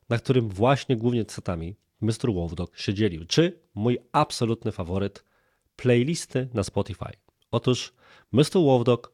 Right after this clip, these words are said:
przygotowywał playlisty na Spotify, których możesz puszczać sobie w tle, czyli takie dedykowane playlisty z muzyką do pracy.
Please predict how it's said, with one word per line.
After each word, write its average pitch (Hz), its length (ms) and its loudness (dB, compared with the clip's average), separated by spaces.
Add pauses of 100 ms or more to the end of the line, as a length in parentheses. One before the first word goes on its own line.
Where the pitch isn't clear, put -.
przygotowywał 113 840 2
playlisty 98 500 -4
na 82 100 -8
Spotify, 113 540 -4
których - 320 -6
możesz 147 400 2 (140)
puszczać 180 380 0
sobie 101 300 -2
w - 60 -10
tle, 95 260 -6 (400)
czyli 233 160 -2
takie 170 180 -2
dedykowane 104 680 0 (540)
playlisty 113 420 0
z 98 60 -2
muzyką 90 480 -4 (160)
do 104 140 -2
pracy. - 360 -2